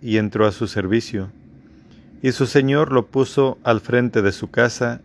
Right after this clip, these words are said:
y todo cuanto tenía se lo confió. Desde entonces le encargó de toda su casa y de todo lo que tenía, y Yahvé bendijo la casa del egipcio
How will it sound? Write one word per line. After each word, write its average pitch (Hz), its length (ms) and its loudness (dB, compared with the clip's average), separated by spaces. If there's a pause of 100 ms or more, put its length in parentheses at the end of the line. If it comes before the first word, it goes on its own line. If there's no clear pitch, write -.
y 117 140 -4
todo 120 320 2
cuanto 101 340 -2
tenía 110 540 -2
se - 220 -2
lo 101 160 0
confió. 92 520 -2 (2000)
Desde 110 240 2
entonces 135 800 0 (840)
le 123 100 4
encargó 117 480 4
de 123 120 2
toda 135 320 2
su 127 200 -4
casa 127 560 0 (160)
y 120 120 -4
de 113 120 2
todo 123 360 2
lo 107 200 0
que 104 300 0 (160)
tenía, 107 500 -2 (960)
y 107 80 -6
Yahvé 104 460 2 (560)
bendijo 113 420 0
la 123 140 4
casa 113 320 -2
del 101 140 0
egipcio 123 640 -2